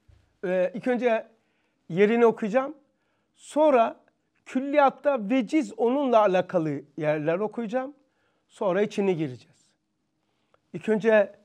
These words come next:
cümle cümle. Şu, şu, his şu, şudur, budur, budur. E, çıkarımlar veya metin. Sonra içine doğru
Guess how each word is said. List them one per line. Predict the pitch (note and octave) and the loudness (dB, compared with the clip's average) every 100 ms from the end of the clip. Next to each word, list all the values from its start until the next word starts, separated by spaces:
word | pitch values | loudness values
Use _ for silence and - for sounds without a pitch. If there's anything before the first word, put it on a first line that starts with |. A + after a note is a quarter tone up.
| _ _ | _ _
cümle | C3+ G3 G3+ G#3 E3 | -2 0 4 2 2
cümle. | E3 C#3+ A#2+ A2 _ _ | -4 -6 -8 -12 _ _
Şu, | - F3 F3 D3+ F3 _ | -8 -4 -2 -4 -10 _
şu, | _ - E3 D#3 D3 - _ _ _ - | _ -8 -6 -4 -6 -12 _ _ _ -8
his | F3+ - | -8 -8
şu, | - D#3+ D3 - _ | -6 -6 -6 -12 _
şudur, | - - E3+ D3 D#3+ D3+ D#3 - | -12 -6 -6 -4 -6 -6 -12 -8
budur, | D#3 D#3 C#3+ D3+ D3 C#3+ - | -6 -6 -6 -8 -10 -12 -8
budur. | E3+ D3+ C#3 G#3+ A#3+ _ _ _ _ _ _ _ | -6 -6 -6 -8 -10 _ _ _ _ _ _ _
E, | E3 | -12
çıkarımlar | D#3 A3 A3+ G3+ G#3 A3+ A3 | -10 -4 2 2 2 -2 0
veya | G3+ F#3 | 2 2
metin. | F3 E3+ G3+ C4 - _ _ _ | 0 -4 -8 -10 -14 _ _ _
Sonra | _ - G3 E3 G#3 A3 - | _ -4 -2 0 0 -4 -14
içine | - F#3 D#3+ | -8 -6 -6
doğru | C#3 C3+ F#3 | -8 -10 -12